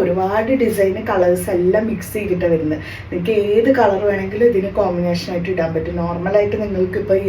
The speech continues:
ഒരു മെറൂൺ കളറൊക്കെ നിങ്ങൾക്ക് കോൺട്രാസ്റ്റ് ചെയ്തിട്ട് നല്ല ബോട്ടമായിട്ടൊക്കെ യൂസ് ചെയ്യാനും പറ്റും. നല്ല സൂപ്പർ ഐറ്റമാണ്. സ്മോൾ, മീഡിയം ആണ് സൈസസ് അവൈലബിൾ ആയിട്ടുള്ളത്.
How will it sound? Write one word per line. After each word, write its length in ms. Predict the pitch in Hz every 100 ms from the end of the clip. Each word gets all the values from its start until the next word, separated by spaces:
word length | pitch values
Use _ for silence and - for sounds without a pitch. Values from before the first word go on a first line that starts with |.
| 190
ഒരു 120 | 208 - - - - 208
മെറൂൺ 320 | 208 214 240 240
കളറൊക്കെ 420 | 214 196 190 214 202
നിങ്ങൾക്ക് 240 | 190 196 214
കോൺട്രാസ്റ്റ് 520 | 190 175 185 180 -
ചെയ്തിട്ട് 280 | 196 180 196 202
നല്ല 240 | 185 190 190
ബോട്ടമായിട്ടൊക്കെ 600 | 185 180 185 180 190 185 190
യൂസ് 200 | 180 175 185
ചെയ്യാനും 300 | 170 175 175
പറ്റും. 260 | 175 - - - - - 208
നല്ല 160 | 214 226
സൂപ്പർ 420 | 262 247 - 269 269 226
ഐറ്റമാണ്. 420 | 233 240 233 285 294
സ്മോൾ, 360 | 254 226 220 254 240
മീഡിയം 360 | 214 208 214 214
ആണ് 120 | 208 269 233
സൈസസ് 420 | 180 175 190 208 180
അവൈലബിൾ 420 | 165 156 160 165
ആയിട്ടുള്ളത്. 480 | 180 - 151 - -